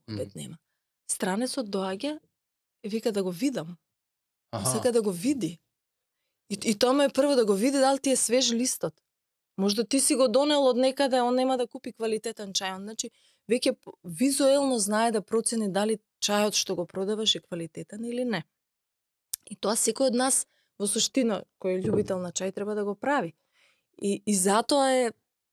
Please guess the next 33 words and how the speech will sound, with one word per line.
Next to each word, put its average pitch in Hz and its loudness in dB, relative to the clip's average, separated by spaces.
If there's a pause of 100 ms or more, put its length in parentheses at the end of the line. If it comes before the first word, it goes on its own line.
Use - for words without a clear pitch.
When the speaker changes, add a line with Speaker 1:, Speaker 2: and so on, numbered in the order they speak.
(300)
Speaker 2:
начинот 226 0
на 208 0
подготовка 208 -2
таков 190 -4
каков 180 -10 (100)
е. 170 -2 (400)
Значи, 190 -2
да 180 -2
си - -2
одмериш 240 2
количина, 220 -6
да 170 -6
го 165 -10 (120)
подготвиш, 208 -2 (340)
може 196 0
и 214 2
во 208 2
чајник 196 -4
да 170 -4
биде 143 -12
апсолутно 170 -10 (180)
еден 160 -12
литар. 175 -10 (520)
Али, 190 -6
а, 180 -8 (140)
таа 220 0
етирика 247 0
што 208 -2
се 196 -4
ослободува 202 -2
од 175 -2
зеленото 180 -4
ливче, 185 -4